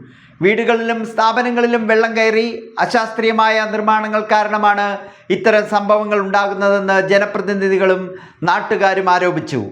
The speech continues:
അശാസ്ത്രീയമായ റോഡ് പണി കാരണം ഡ്രെയിനേജ് കവിഞ്ഞൊഴുകി ഓടയും രണ്ടു ഭാഗവും ബ്ലോക്കിലാണ്.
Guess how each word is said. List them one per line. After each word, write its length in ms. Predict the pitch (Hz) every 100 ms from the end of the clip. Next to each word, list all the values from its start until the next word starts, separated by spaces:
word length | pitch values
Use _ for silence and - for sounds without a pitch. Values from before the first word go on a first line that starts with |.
| - - -
അശാസ്ത്രീയമായ 680 | 185 202 220 240 233 226 226
റോഡ് 260 | 220 240 247
പണി 220 | 233 226
കാരണം 380 | 233 226 226 220 208 - - 143
ഡ്രെയിനേജ് 460 | 220 220 233 233
കവിഞ്ഞൊഴുകി 680 | 233 214 220 220 214 214 214 214 -
ഓടയും 480 | 175 208 220 214 - 147
രണ്ടു 340 | 196 220 233
ഭാഗവും 520 | 208 208 208 208 208
ബ്ലോക്കിലാണ്. 720 | 180 185 190 190 165 135 104